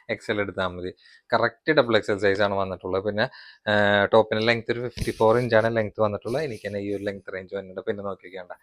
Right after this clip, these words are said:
റൗണ്ട് നെക്കിലാണ്. ഏഹ്, പിന്നെ ഇവിടെ ഒരു ടൈ പോലെ കൊടുത്തിട്ടുണ്ട് നെക്കിന്റെ ഭാഗത്ത്. പിന്നെ സ്ലീവ് ആണെങ്കിൽ അത്യാവശ്യം ബലൂൺ സ്ലീവ് ലെങ്ത്തിൽ പോയിട്ടുണ്ട്. എൻഡിലേക്ക് ഇലാസ്റ്റിക് വന്നിട്ടുണ്ട്. പിന്നെ ഇവിടെ കൊണ്ടൊരു കട്ടിംഗ് ആണ്, താഴത്തേക്കൊരു, ഏഹ്, കട്ടിംഗ് അതിനൊപ്പം തന്നെ പോയിട്ടുണ്ട്.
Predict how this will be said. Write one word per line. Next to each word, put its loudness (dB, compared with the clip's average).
റൗണ്ട് 0
നെക്കിലാണ്. -8
ഏഹ്, 2
പിന്നെ 0
ഇവിടെ 2
ഒരു -2
ടൈ 2
പോലെ -2
കൊടുത്തിട്ടുണ്ട് -4
നെക്കിന്റെ -6
ഭാഗത്ത്. 0
പിന്നെ -4
സ്ലീവ് -6
ആണെങ്കിൽ -2
അത്യാവശ്യം -4
ബലൂൺ -4
സ്ലീവ് -6
ലെങ്ത്തിൽ -6
പോയിട്ടുണ്ട്. -6
എൻഡിലേക്ക് -6
ഇലാസ്റ്റിക് -6
വന്നിട്ടുണ്ട്. -6
പിന്നെ 6
ഇവിടെ 8
കൊണ്ടൊരു 8
കട്ടിംഗ് 4
ആണ്, 4
താഴത്തേക്കൊരു, 6
ഏഹ്, -2
കട്ടിംഗ് -4
അതിനൊപ്പം 0
തന്നെ -6
പോയിട്ടുണ്ട്. -4